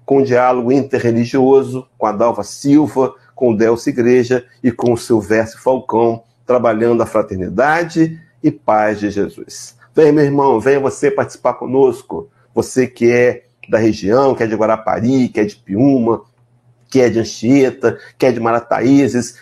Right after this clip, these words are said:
que é de Itaoca, você que é de Vila Velha, você que é turista visitando, passando aí o seu verão em Guarapari, no sesc de Guarapari. Nós nos reuniremos lá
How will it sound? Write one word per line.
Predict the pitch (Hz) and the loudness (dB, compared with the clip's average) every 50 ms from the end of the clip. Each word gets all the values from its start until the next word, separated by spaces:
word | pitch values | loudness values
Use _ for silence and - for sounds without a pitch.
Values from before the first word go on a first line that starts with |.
| - _ | -20 _
que | _ - 139 135 | _ 0 2 2
é | 123 | 2
de | 110 110 | 0 -4
Itaoca, | - _ 120 107 107 123 131 135 135 131 127 - - - 120 117 - _ - | -6 _ -2 0 2 2 4 4 4 2 0 -2 -2 -2 -2 -2 -4 _ -10
você | 127 120 - 156 | -8 -4 -2 -2
que | 151 156 143 | -2 0 0
é | 139 | -2
de | 135 120 | -2 -2
Vila | 113 120 120 110 101 | -4 -4 -2 -2 -2
Velha, | 92 98 117 139 143 147 139 | -2 0 2 2 2 2 2
você | 147 151 151 - 247 233 | 0 -2 -4 -6 -6 -6
que | 233 - - 156 151 | -6 -4 -2 0 2
é | 165 165 160 147 - - _ _ _ _ _ _ | 2 2 2 0 -4 -10 _ _ _ _ _ _
turista | - 123 123 120 147 170 180 170 165 - - - 120 107 - - _ _ _ | 0 2 4 4 4 4 4 2 0 -2 -2 -2 -2 -2 -2 -6 _ _ _
visitando, | - 127 113 120 117 117 - - 147 156 160 156 131 117 113 | -6 -2 0 0 0 0 0 0 2 4 4 2 2 0 -2
passando | - - 107 - - - 139 135 123 127 | -4 -6 -6 -4 -2 0 0 0 2 2
aí | 127 135 139 139 | 2 4 4 4
o | 123 | 2
seu | - - - 127 127 117 | 0 -2 0 0 2 2
verão | - 117 117 113 123 131 135 - - - - _ _ _ | 2 2 2 2 4 4 2 2 0 -2 -8 _ _ _
em | - 104 | -4 -2
Guarapari, | 107 110 113 113 117 131 127 120 107 113 113 110 - _ _ _ _ _ _ _ _ _ _ _ _ _ _ _ _ _ _ - | 0 0 0 0 0 -2 -2 0 -2 -2 -4 -6 -8 _ _ _ _ _ _ _ _ _ _ _ _ _ _ _ _ _ _ -2
no | 139 135 | 0 0
sesc | - - - - - 135 135 135 135 - - - - - 135 135 135 135 - _ _ _ _ - | -2 -4 -6 -2 0 2 2 0 0 -4 -10 -16 -6 -2 0 0 0 -2 -8 _ _ _ _ -8
de | 107 107 | -4 -2
Guarapari. | 113 120 120 120 117 - - 104 98 92 95 98 98 - _ _ _ _ | 0 0 0 0 0 -2 -2 -4 -2 -2 -4 -6 -6 -10 _ _ _ _
Nós | - 107 120 117 98 | -2 0 0 0 0
nos | 113 107 101 | 0 -2 0
reuniremos | - 113 113 113 107 101 127 147 156 151 139 - | 0 2 2 2 2 2 2 2 0 0 -4 -4
lá | 127 117 117 117 107 - - | -4 -2 -2 -2 -4 -8 -14